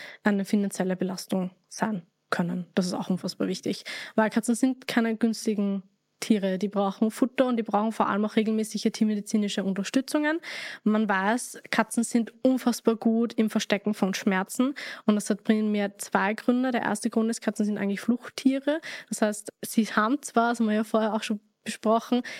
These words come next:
sie reagieren zwar schon auch zum Teil weniger in dieses extreme Angst- oder Kampfverhalten, aber sie sind trotzdem Fluchttiere. Und der zweite Punkt ist,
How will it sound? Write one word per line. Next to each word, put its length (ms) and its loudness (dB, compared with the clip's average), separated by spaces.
sie 200 2
reagieren 560 0
zwar 560 -2
schon 320 -2
auch 180 -2
zum 160 -6
Teil 300 -2
weniger 640 0
in 160 0
dieses 400 -4
extreme 680 0
Angst- 400 -2
oder 160 0
Kampfverhalten, 720 0
aber 180 2
sie 320 0
sind 320 -2
trotzdem 320 -2
Fluchttiere. 600 0
Und 200 2
der 80 -4
zweite 560 0
Punkt 340 0
ist, 240 -2